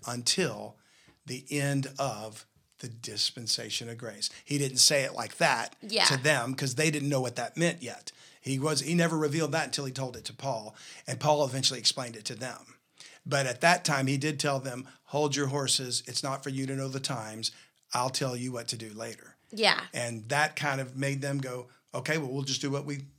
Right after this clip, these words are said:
Speaker 1: what you told us to do in the first place."
Speaker 2: Mm-hmm.
Speaker 1: And they kept on with that program until basically they were killed, you know?
Speaker 2: Oh.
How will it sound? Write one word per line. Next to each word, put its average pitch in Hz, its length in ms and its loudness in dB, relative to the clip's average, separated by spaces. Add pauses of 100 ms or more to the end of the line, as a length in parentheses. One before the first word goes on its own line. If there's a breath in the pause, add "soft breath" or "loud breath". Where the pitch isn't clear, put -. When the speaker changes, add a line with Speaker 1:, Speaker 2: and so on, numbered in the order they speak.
(160)
Speaker 1:
what 139 220 -4
you 151 100 -4
told 147 200 2
us 139 100 2
to 151 100 0
do 147 80 4
in 147 60 2
the 139 80 0
first 156 220 -2
place." - 320 -6
Speaker 2:
Mm-hmm. 208 340 -4
Speaker 1:
And 131 160 0
they 120 80 -4
kept 139 240 0
on 156 160 2
with 156 80 -2
that 170 180 0
program 135 480 -2
until 120 520 -6 (320)
basically 117 640 -6 (200)
they 117 100 -8
were 131 120 -8
killed, 160 400 -10 (760)
you 110 140 -10
know? 110 220 -12 (800)
Speaker 2:
Oh. 190 140 -12